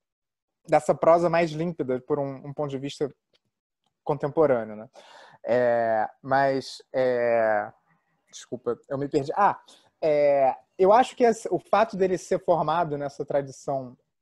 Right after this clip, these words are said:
ainda muito retórica faz com que ele se permita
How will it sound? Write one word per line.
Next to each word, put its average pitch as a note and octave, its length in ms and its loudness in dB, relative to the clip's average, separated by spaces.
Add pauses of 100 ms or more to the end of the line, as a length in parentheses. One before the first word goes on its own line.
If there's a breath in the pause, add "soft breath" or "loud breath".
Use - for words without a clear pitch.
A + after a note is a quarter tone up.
(280)
ainda D3 260 -8
muito C#3+ 220 -12
retórica C#3 800 0 (680 soft breath)
faz A3 280 -2 (120)
com A3+ 200 -4
que A#3+ 140 -6
ele G3+ 220 4
se - 200 -10
permita D3+ 960 -2